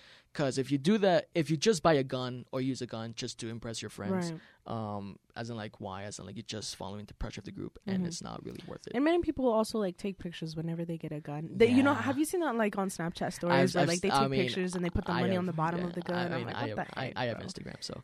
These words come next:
Speaker 2: That's
Speaker 1: But yeah,
Speaker 2: just,
Speaker 1: I, I
Speaker 2: that's
Speaker 1: see
Speaker 2: not
Speaker 1: people,
Speaker 2: cool.
Speaker 1: like, I see people with, like, two guns at the same time. I'm like, "Bro," as in, like, re-,
Speaker 2: Yeah.
Speaker 1: as in, like, "Really? You're really gonna show that off?" As in, like, for now,
Speaker 2: It's
Speaker 1: may-
Speaker 2: honestly nothing to show off about.
Speaker 1: It's nothing to show off, 'cause
Speaker 2: Many
Speaker 1: then
Speaker 2: people are like,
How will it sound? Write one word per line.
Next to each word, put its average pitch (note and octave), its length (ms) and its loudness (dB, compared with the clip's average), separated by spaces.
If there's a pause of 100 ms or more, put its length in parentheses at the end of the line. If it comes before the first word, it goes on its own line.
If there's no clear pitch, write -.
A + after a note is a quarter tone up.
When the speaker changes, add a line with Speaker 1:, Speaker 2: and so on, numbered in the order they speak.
(140)
Speaker 2:
That's B3 120 4
Speaker 1:
But C#3 120 8
yeah, C3 160 8
Speaker 2:
just, B2 180 -2 (340)
Speaker 1:
I, C#3 80 2
I C3+ 220 2
Speaker 2:
that's C#3 180 -4
Speaker 1:
see E3+ 100 0
Speaker 2:
not - 60 -8
Speaker 1:
people, E3 180 4
Speaker 2:
cool. - 20 4
Speaker 1:
like, A2 200 -2
I C3 100 0
see C3+ 180 -2
people B2 240 -4
with, G#2 160 -6
like, E2+ 180 -10
two C#3 160 -2
guns B2 220 -4
at G2 60 -14
the G#2+ 40 -12
same A2 220 -8
time. A2+ 160 -8
I'm D#3 100 -4
like, G2+ 160 -8
"Bro," D3+ 240 -6
as - 100 -10
in, B2 80 -8
like, A2 160 -10 (220)
re-, E3+ 80 -8
Speaker 2:
Yeah. F#3 260 -2
Speaker 1:
as A#2+ 120 -4
in, A2+ 80 -4
like, G#2 100 -8
"Really? F#3 220 -2
You're C#3 140 0
really D3+ 160 0
gonna C#3 180 0
show D3+ 200 2
that C#3 140 2
off?" C#3 240 2
As B2+ 140 -4
in, B2+ 60 -4
like, A#2+ 260 -6 (720)
for D3 220 4
now, C#3 240 4
Speaker 2:
It's - 120 8
Speaker 1:
may- - 100 4
Speaker 2:
honestly E4 460 4
nothing B3 380 0
to G#3+ 80 2
show D#3+ 260 -4
off C#3+ 240 -4
about. D#3 100 0
Speaker 1:
It's D#3 120 6
nothing F#3+ 280 4
to D#3+ 80 2
show E3 240 4
off, A2+ 240 2
'cause - 160 4
Speaker 2:
Many E4 160 8
Speaker 1:
then D#4 180 6
Speaker 2:
people E4 280 2
are B3+ 160 4
like, G#3 240 2